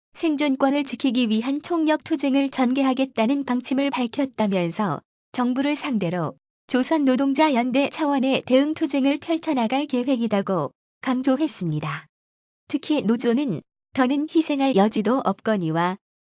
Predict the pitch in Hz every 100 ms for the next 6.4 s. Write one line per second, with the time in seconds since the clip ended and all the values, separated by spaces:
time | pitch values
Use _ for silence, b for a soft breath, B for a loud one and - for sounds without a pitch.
0 | - 247 240 294 - 277 285 226 - 240
1 | 240 302 220 220 185 190 175 170 202 139
2 | _ _ - 240 226 277 220 - 320 294
3 | 269 277 - 247 254 285 294 294 269 247
4 | 233 262 233 - 226 247 277 - 330 269
5 | 240 226 196 220 269 269 233 262 262 175
6 | 156 151 147